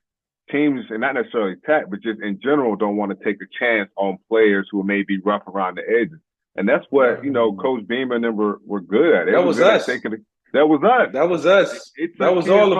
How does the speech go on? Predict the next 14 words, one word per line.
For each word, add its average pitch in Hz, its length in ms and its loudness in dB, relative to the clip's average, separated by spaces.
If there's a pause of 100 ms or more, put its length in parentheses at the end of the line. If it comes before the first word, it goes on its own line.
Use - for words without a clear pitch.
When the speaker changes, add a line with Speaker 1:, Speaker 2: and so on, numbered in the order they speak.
Speaker 1:
from 139 80 2 (160)
Speaker 2:
us. 135 140 -10
Speaker 1:
our, 147 80 2 (120)
our 180 80 2
background 160 800 -6 (220)
and 127 180 -8
molded 151 380 0
us 143 180 -6
into 127 240 -12
men 139 300 -6
we 139 100 -8
are 131 180 0
today. 113 360 -4 (180)
And 101 100 -16